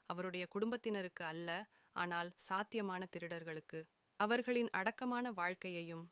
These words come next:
அவர்களிடம் எவ்வளவு குறைவாக இருந்தது என்பதையும் விவரிக்கும் கடிதம். நகைச்சுவையாகவும் பச்சாதாபமாகவும் இருந்தது உண்மையான மதிப்பு. பின்னர் அவர்களை புத்திசாலித்தனமாக கிராமத்தில் உள்ள மற்ற வீடுகளுக்குச் சென்று படம் வரைந்தார், மிகவும் பணக்கார இலக்குகள்.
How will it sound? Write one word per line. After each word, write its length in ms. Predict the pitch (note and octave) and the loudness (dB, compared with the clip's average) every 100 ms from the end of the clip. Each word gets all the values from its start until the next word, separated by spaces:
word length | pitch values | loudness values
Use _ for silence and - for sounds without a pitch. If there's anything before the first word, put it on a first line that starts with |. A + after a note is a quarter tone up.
| _ | _
அவர்களிடம் 640 | - F#3+ A3+ A3+ G#3+ G#3 G3+ | -2 2 2 4 2 0 -2
எவ்வளவு 520 | F#3+ G3+ B3 C4 B3+ | -2 0 0 0 -2
குறைவாக 540 | - G#3+ B3 B3 A#3+ A3 | -4 0 0 2 0 0
இருந்தது 420 | F#3 F#3+ F#3+ F#3+ | 0 0 -2 -4
என்பதையும் 600 | F3 F3 E3+ E3+ F3 F3+ | -4 -4 -6 -4 -6 -6
விவரிக்கும் 560 | F3+ F#3 A3+ A#3 A3 G#3 | -6 0 0 0 -4 -4
கடிதம். 500 | F3 E3+ E3 E3 - - - F#3+ | -4 -4 -4 -8 -12 -20 -4 -2
நகைச்சுவையாகவும் 1080 | G3 A#3 - G3 F#3 F3 E3 E3 E3 F3 - | 2 0 0 -6 -4 -4 -4 -6 -6 -8 -6
பச்சாதாபமாகவும் 1040 | F#3 F#3+ - A#3+ A3+ G3+ F#3 E3+ E3+ E3+ F3+ | -4 -2 0 0 0 -2 -2 -2 -4 -6 -6
இருந்தது 440 | F3 E3 D#3+ E3 F3+ | -6 -6 -8 -8 -6
உண்மையான 480 | F3+ F3+ F3 F3 E3 | -4 -2 -4 -6 -8
மதிப்பு. 460 | D#3+ D#3 - D#3+ _ _ _ _ _ _ _ _ | -10 -10 -10 -12 _ _ _ _ _ _ _ _
பின்னர் 280 | B3+ B3+ C4 | 0 2 4
அவர்களை 460 | A3+ B3 A#3+ A#3+ | 2 2 2 0
புத்திசாலித்தனமாக 1040 | G#3 F#3+ A3 - G#3+ G#3 F#3+ F3+ F3 E3+ F#3 | 0 0 -2 -2 -2 -2 -4 -4 -6 -6 -8
கிராமத்தில் 520 | E3+ E3+ F#3+ F#3+ F#3+ | -2 -2 -2 -2 -4
உள்ள 240 | F3+ F3 | -2 -4
மற்ற 300 | E3+ E3+ - | -4 -6 -6
வீடுகளுக்குச் 580 | E3+ F#3 F#3 F3+ F3 E3+ | -2 -2 -2 -4 -6 -8
சென்று 400 | - E3 D#3+ G#3+ | -8 -8 -6 -8
படம் 280 | F3+ E3 E3+ | -6 -6 -6
வரைந்தார், 480 | E3 D#3+ D#3 F#3 A3 | -6 -8 -6 -6 -6
மிகவும் 460 | F3+ F3 F3 G3+ | -6 -4 -4 -4
பணக்கார 560 | - E3 E3+ - F3 G3 | -4 -6 -6 -4 -4 -4
இலக்குகள். 540 | F3+ D#3+ - E3 D#3 | -4 -8 -8 -10 -8